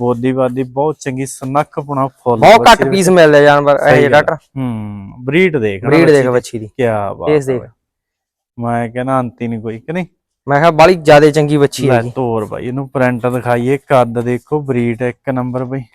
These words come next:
Speaker 1: ਝੋਲੀ ਵੀ ਦਿਖਾਵਾਂਗੇ, ਬਿਊਟੀ ਇੱਕ ਨੰਬਰ। ਬਿਊਟੀ ਚੈੱਕ ਕਰੋ, ਕਰਮ ਵਾਲੀ ਦੀ ਬੋਦੀ ਬਾਦੀ ਪੂਰੀ ਚੰਗੀ ਆ, ਸਨੱਖ ਪੁਣਾ ਫੁੱਲ ਆ ਬਾਈ। ਪਲੀ ਵੀ ਬਹੁਤ ਆ ਯਾਰ ਬਾਈ,
Speaker 2: ਪਲੀ
Speaker 1: ਹਨਾ?
Speaker 2: ਵੀ ਬਹੁਤ ਜ਼ਿਆਦਾ ਹੈਗੀ ਡਾਕਟਰ
Speaker 1: ਤੇ
Speaker 2: ਬੱਚੀ।
Speaker 1: ਟੀਕੇ ਦੇ ਵੀ ਕਾਬਲ ਹੀ ਆ
Speaker 2: ਟੀਕੇ ਦੇ
Speaker 1: ਕਿ
Speaker 2: ਵੀ ਕਾਬਲ ਆ ਜਮਾ।
Speaker 1: ਹੂੰ,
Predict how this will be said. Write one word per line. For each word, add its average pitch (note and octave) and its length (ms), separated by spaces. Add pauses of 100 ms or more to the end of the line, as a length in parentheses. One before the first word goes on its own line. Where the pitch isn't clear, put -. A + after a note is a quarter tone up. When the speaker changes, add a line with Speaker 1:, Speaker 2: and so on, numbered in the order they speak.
Speaker 1:
ਝੋਲੀ C#3+ 300
ਵੀ B2 120
ਦਿਖਾਵਾਂਗੇ, B2+ 640 (200)
ਬਿਊਟੀ F#3 360
ਇੱਕ C#3+ 200
ਨੰਬਰ। A2+ 280 (220)
ਬਿਊਟੀ D#3+ 360
ਚੈੱਕ C3+ 340
ਕਰੋ, B2+ 180
ਕਰਮ C3 300
ਵਾਲੀ B2+ 140
ਦੀ D3 80
ਬੋਦੀ B2 320
ਬਾਦੀ B2 280
ਪੂਰੀ E3 320
ਚੰਗੀ C3 260
ਆ, D3 80
ਸਨੱਖ - 480
ਪੁਣਾ D3 300
ਫੁੱਲ A#2 420
ਆ - 60
ਬਾਈ। F2 180 (720)
ਪਲੀ G#3 200
ਵੀ G3+ 120
ਬਹੁਤ A2 340
ਆ A#2 60
ਯਾਰ A2 120
ਬਾਈ, G2+ 140
Speaker 2:
ਪਲੀ D#3+ 120
Speaker 1:
ਹਨਾ? E3 80
Speaker 2:
ਵੀ F#3 80
ਬਹੁਤ D#3 320
ਜ਼ਿਆਦਾ D3 220
ਹੈਗੀ B2 140
ਡਾਕਟਰ B2 200
Speaker 1:
ਤੇ B2+ 60
Speaker 2:
ਬੱਚੀ। E3+ 200
Speaker 1:
ਟੀਕੇ F3+ 160
ਦੇ G3+ 100
ਵੀ G#3 120
ਕਾਬਲ D3+ 360
ਹੀ C#3 120
ਆ C#3+ 40
Speaker 2:
ਟੀਕੇ E3+ 160
ਦੇ F3 80
Speaker 1:
ਕਿ F#3 40
Speaker 2:
ਵੀ F#3+ 100
ਕਾਬਲ D3+ 320
ਆ C#3 80
ਜਮਾ। C3 200
Speaker 1:
ਹੂੰ, G#2+ 520